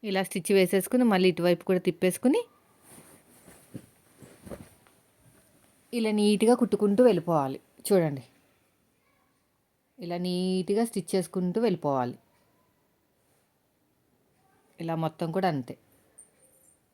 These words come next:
ఇలా స్టిచ్ చేసేసేయండి. ఇలా స్టిచ్ చేసుకుంటూ మళ్ళీ ఇటువైపుకి ఇలా తిప్పేసుకుని ఇక్కడ కూడా నీట్‌గా కుట్టు వేసేసేయండి. ఇలా మొత్తం కూడా స్టిచ్ చేసుకుంటూ వెళ్ళిపోవాలి.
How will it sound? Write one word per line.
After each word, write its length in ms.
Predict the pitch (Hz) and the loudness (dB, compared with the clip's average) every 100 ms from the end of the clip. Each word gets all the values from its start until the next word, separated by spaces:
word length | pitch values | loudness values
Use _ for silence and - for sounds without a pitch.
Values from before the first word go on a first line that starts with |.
| _ _ _ _ _ _ _ _ _ _ _ _ _ _ _ _ _ _ _ _ _ _ | _ _ _ _ _ _ _ _ _ _ _ _ _ _ _ _ _ _ _ _ _ _
ఇలా 140 | 202 196 | -2 -2
స్టిచ్ 240 | 190 190 | -2 -2
చేసేసేయండి. 680 | - 190 185 - 156 156 196 330 480 _ _ _ _ _ _ _ _ - | 2 2 0 -2 -2 0 2 2 -2 _ _ _ _ _ _ _ _ -12
ఇలా 200 | 180 175 | -4 -4
స్టిచ్ 240 | 165 175 | -4 -4
చేసుకుంటూ 640 | - 190 - 190 190 190 320 480 - | -2 -2 0 0 2 2 0 0 -6
మళ్ళీ 220 | 196 185 185 | -2 0 0
ఇటువైపుకి 400 | 175 180 170 190 | 2 0 0 0
ఇలా 120 | 180 | 0
తిప్పేసుకుని 540 | 165 160 185 175 254 262 | -2 -2 -2 0 2 2
ఇక్కడ 160 | 180 | 2
కూడా 200 | 170 190 | 0 0
నీట్‌గా 400 | 202 175 170 190 | 2 0 0 0
కుట్టు 220 | 233 214 | 0 0
వేసేసేయండి. 640 | 165 156 151 - 143 135 135 _ _ _ _ - _ - _ _ _ _ - | 2 0 -2 -6 -6 -6 -10 _ _ _ _ -20 _ -20 _ _ _ _ -8
ఇలా 160 | 190 | -4
మొత్తం 340 | 180 180 - 202 | -2 -4 -2 -2
కూడా 180 | 190 190 | 0 0
స్టిచ్ 260 | 240 220 - | 0 -2 0
చేసుకుంటూ 520 | 190 - 190 185 185 | -2 0 -2 0 0
వెళ్ళిపోవాలి. 560 | 240 196 170 135 131 | 2 0 -2 -4 -4